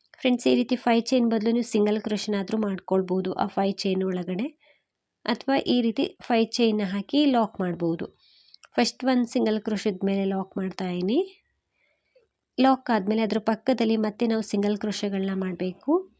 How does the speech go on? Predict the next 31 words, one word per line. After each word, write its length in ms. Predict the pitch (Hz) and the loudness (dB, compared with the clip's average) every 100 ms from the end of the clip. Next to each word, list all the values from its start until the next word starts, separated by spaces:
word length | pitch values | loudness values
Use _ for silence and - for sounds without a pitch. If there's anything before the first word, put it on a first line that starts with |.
| _ _ _ _ - - | _ _ _ _ -16 -4
ನಾಲ್ಕು 480 | 220 226 262 269 269 | 0 2 2 0 -2
ಸಿಂಗಲ್ 340 | - 220 214 | 0 2 2
ಕ್ರೋಶೆನ 400 | 208 202 214 202 | 0 -2 0 0
ಮಾಡ್ಕೊಳ್ತೀನಿ 600 | 196 190 - 190 190 190 | 0 -4 0 -2 0 -2
ಫ್ರೆಂಡ್ಸ್, 380 | 190 180 185 - | -2 -2 -4 -2
ನಾನ್-, 180 | 190 180 - | -4 -4 -4
ನಾನಿಲ್ಲಿ, 400 | 202 190 180 269 392 _ _ - _ - | 0 0 0 0 -2 _ _ -20 _ -2
ಆ, 160 | 208 | 0
ಸ್ಟಾರ್ಟಿಂಗಲ್ಲಿ 680 | 202 - 214 214 254 247 247 | 0 2 4 4 0 2 2
ಒಂದು 200 | 226 233 | 2 2
ಸಿಂಗಲ್ 300 | 233 233 233 | 2 2 0
ಕ್ರೋಶೆ 280 | 226 196 233 | -2 -4 -2
ಕಮ್ಮಿ, 300 | 202 196 220 247 - | 0 2 2 0 0
ಕಮ್ಮಿ 280 | 220 220 240 | 0 2 2
ಮಾಡಿದ್ದೆ 420 | 233 208 190 202 | 2 2 0 2
ಬೇಸ್ 260 | 185 196 | 2 0
ಲೈನಲ್ಲಿ, 440 | - 214 202 202 196 | -2 0 2 2 0
ಆಗ-, 320 | 190 190 - 208 | -2 -2 -4 -4
ಹಾಗಾಗಿ 440 | 196 190 190 302 381 - - _ _ _ - | -4 -2 0 -2 -4 -12 -20 _ _ _ -4
ಅಲ್ಲಿ 220 | 240 240 | 0 4
ಮೂರು 300 | 226 220 247 - | 4 4 2 2
ಸಲ 160 | 233 226 | 0 0
ಸಿಂಗಲ್ 360 | - 202 208 | 0 0 0
ಕ್ರೋಶೆನ 320 | 208 202 202 190 | -2 -4 -2 -2
ಮಾಡಿದ್ದೆ. 420 | 185 180 180 226 302 | -2 -4 -2 0 2
ಇಲ್ಲಿ 160 | 285 | 2
ನಾಲ್ಕು 440 | 254 226 240 247 247 | 2 2 -2 -2 -6
ಸಲ 200 | 226 220 | -2 -2
ಸಿಂಗಲ್ 360 | - 220 202 202 | 2 2 2 2
ಕ್ರೋಶೆನ 380 | 190 190 202 190 | 0 -2 -2 -4
ಮಾಡ್ಕೊಂಡು 600 | 185 185 190 180 185 | -4 -6 -4 -4 -2